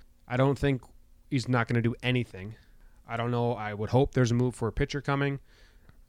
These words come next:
I definitely think there's another move coming, and I'm waiting for it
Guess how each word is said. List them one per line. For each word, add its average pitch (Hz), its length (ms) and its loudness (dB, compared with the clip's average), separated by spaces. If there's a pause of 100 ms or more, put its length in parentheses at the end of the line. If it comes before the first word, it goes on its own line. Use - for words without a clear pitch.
(100)
I 110 80 -10
definitely 113 420 -2
think 110 180 -4
there's 107 160 -6
another 107 180 -6
move 110 420 -4 (800)
coming, 123 400 -4 (640)
and 101 140 -12
I'm 98 140 -10
waiting 113 300 -2
for 135 280 -2
it 139 80 -8